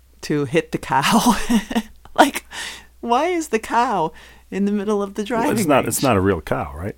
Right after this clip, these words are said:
Speaker 1: No, it's not a real cow. It, it's a life-size cow. I don't know, again, I don't know what it's made from. Of course it's not a real cow. You'd take no pleasure, I would hope,
Speaker 2: Is,
Speaker 1: from
Speaker 2: is
Speaker 1: hitting a real cow, but
Speaker 2: Is there a speaker in its side that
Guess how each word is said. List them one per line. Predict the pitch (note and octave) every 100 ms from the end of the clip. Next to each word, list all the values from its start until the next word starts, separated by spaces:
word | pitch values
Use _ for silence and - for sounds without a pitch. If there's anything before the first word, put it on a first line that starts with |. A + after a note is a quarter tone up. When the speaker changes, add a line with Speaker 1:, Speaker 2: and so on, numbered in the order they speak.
| -
Speaker 1:
No, | B3 A#4 A#3+
it's | D#3 A3+
not | F3+
a | D3+
real | D3 D3+ C#3
cow. | - C3 D3
It, | E3
it's | D#3 E3
a |
life-size | D3+ D#3+ E3+ - D#3+ D3 C#3+
cow. | - C3 C3+
I | C3+
don't | C#3+ -
know, | B2 -
again, | C3+ D3 B2+
I | B2
don't | C3+ C#3+
know | C3
what | B2+
it's | -
made | C3+ B2+ -
from. | B2 C#3 -
Of | - -
course | D4 -
it's | D3 -
not | C#3 B2+
a |
real | C3+ C3
cow. | - C3
You'd | C#3 C#3+
take | G#3 F3+
no | F#3+ G#3
pleasure, | - E3 C3+ C3
I | B2
would | B2
hope, | - E3+ A#2+
Speaker 2:
Is, | A#2+
Speaker 1:
from | - C#3 A2+ C3
Speaker 2:
is |
Speaker 1:
hitting | E3+ D3+ C#3
a |
real | C3 G3 F#4
cow, | - - A#2+
but | D3 D#3+ - - - -
Speaker 2:
Is | A#2+
there | B2
a | A2+
speaker | - C#3 C#3 C#3+
in | C3 B2
its | G#2 -
side | G#2 G#2 A2
that | G#2 G2+